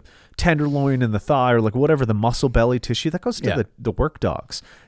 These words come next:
Speaker 1: And then they get the blubber and the organs and whatever. So they're,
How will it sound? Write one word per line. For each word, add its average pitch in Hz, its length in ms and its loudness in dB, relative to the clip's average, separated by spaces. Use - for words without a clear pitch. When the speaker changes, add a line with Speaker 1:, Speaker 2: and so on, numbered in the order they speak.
Speaker 1:
And 131 140 2
then 127 140 4
they 151 120 2
get 131 280 0
the 107 100 2
blubber 101 600 0
and 92 260 -6
the 95 80 -2
organs 87 640 -4
and 85 160 -8
whatever. 95 300 -2
So 123 160 -2
they're, 127 240 2